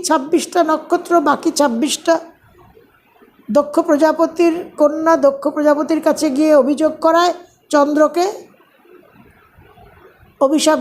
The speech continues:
দেন দক্ষ প্রজাপতি। তো এই মোহটা কিন্তু বিশেষভাবে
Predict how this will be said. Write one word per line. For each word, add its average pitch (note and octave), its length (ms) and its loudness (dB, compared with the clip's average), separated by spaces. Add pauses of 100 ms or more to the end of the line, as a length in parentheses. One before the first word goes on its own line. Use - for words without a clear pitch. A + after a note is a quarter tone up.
দেন C4 120 2 (120)
দক্ষ A3 160 0 (100)
প্রজাপতি। F3 520 -2 (1200)
তো - 60 -6 (160)
এই D4 80 4 (140)
মোহটা F#4 500 2 (120)
কিন্তু F#4+ 380 0 (280)
বিশেষভাবে E4+ 680 2